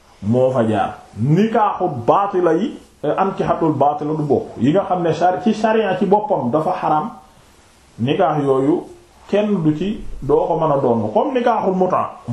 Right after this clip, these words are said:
Ku fi muta boo ñëwee fii, saay kooku moom ndaw sos mënoo koo donn parce que mariage ba baaxul. Kon mu ngi noonu, <clears throat> te loolu gisoon nañu,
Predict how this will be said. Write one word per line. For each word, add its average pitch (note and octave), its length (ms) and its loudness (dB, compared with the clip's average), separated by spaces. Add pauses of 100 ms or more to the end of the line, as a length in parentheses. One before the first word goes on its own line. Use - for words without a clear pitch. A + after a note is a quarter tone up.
Ku A#3 140 6
fi A#3+ 140 -2
muta F#3 460 2
boo F#3 160 4
ñëwee E3 380 4
fii, C#3 420 -2 (460)
saay F#3 320 2
kooku F#3 300 0
moom E3+ 260 2
ndaw F3+ 200 0
sos F3 240 -4
mënoo E3 300 0
koo D#3 160 2
donn D#3 280 0
parce D#3+ 260 -2
que F3+ 60 0
mariage D#3+ 440 0
ba C#3+ 80 0
baaxul. G#2+ 380 -2 (640)
Kon - 200 2
mu E3+ 120 -2
ngi F3 140 0
noonu, F3+ 280 0 (240)
<clears throat> - 240 0
te D#3+ 60 2
loolu E3 280 2
gisoon D#3+ 240 2
nañu, D3+ 320 2